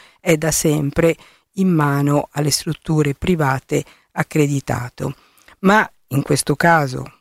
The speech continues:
ovvero quando, eh, si fanno terapie riabilitative nelle strutture private, deve esserci comunque l'indicazione precisa da parte della uompia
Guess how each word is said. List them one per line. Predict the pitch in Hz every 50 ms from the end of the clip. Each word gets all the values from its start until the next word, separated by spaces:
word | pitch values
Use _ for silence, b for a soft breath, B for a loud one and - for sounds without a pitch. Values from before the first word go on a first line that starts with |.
| _ _ 233 190
ovvero | 175 139 135 135 147 147 143 139 131
quando, | - - 147 143 147 151 143 139 139 135 127 - _ _
eh, | - 135 139 123
si | - - 151
fanno | - 143 143 143 147 143 -
terapie | - 147 135 139 _ - 156 160 160 151
riabilitative | 143 143 139 139 147 139 139 - - 143 131 - - 160 156 147 135
nelle | 135 143 139
strutture | - - - 156 - - 180 175 156 147 139
private, | - - 196 190 175 151 147 156 - 202 190
deve | 190 196 202 190
esserci | 165 143 - - 139 - - - - _
comunque | - - 226 214 196 185 170 156 156 - - 202
l'indicazione | 190 190 185 170 175 - - 160 - - 240 233 214 185 160 151
precisa | - - 165 156 - - - 208 208 185 160 156 147
da | 143 147 135 _
parte | - 196 185 175 170 - - 147
della | 143 151 147 147 151 151
uompia | 151 147 147 139 131 131 135 135 - 185 196